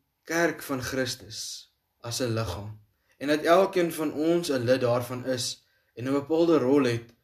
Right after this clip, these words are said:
om daarin te speel. Ons kom gee gestalte aan die betekenis van hierdie liggaam van Christus deur die manier hoe ons ons verhouding en ons geloof uitleef teenoor mekaar, maar ook ons verhouding met God.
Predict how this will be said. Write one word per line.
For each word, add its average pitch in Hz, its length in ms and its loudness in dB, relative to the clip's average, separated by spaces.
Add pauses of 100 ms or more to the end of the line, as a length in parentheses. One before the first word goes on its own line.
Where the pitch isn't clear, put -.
(160)
om 117 140 -10
daarin 113 320 -4
te 117 80 -10
speel. 110 500 -8 (1080)
Ons 151 240 -4
kom 156 120 4
gee 160 200 4
gestalte 151 580 2
aan 127 400 -2 (220)
die 123 100 -10
betekenis 131 1000 0 (400)
van 131 200 -8
hierdie 135 340 4
liggaam 127 340 2
van 123 200 -6
Christus 123 680 -4 (540)
deur 139 140 4
die 156 100 4
manier 151 420 4
hoe 151 140 8
ons 143 520 0
ons 127 460 -8
verhouding 127 600 -2
en 117 60 -6
ons 117 180 -6
geloof 117 420 -2
uitleef 117 540 -6 (480)
teenoor 123 320 0
mekaar, 147 680 4 (380)
maar 117 140 -6
ook 131 260 -2
ons 127 160 -6
verhouding 113 500 -2
met 110 140 -4
God. 107 440 -10